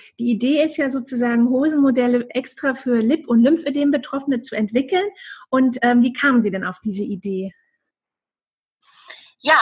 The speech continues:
Speaker 2: also hierzu muss ich ein bisschen ausholen, äh, denn seit neunzehnhundertsechsundachtzig besteht eine intensive Zusammenarbeit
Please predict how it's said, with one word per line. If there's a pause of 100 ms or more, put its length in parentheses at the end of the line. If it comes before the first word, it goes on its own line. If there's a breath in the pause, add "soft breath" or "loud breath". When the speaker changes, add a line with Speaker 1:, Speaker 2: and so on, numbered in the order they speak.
Speaker 2:
also
hierzu
muss
ich
ein
bisschen
ausholen, (380)
äh,
denn (140)
seit (160)
neunzehnhundertsechsundachtzig
besteht
eine
intensive
Zusammenarbeit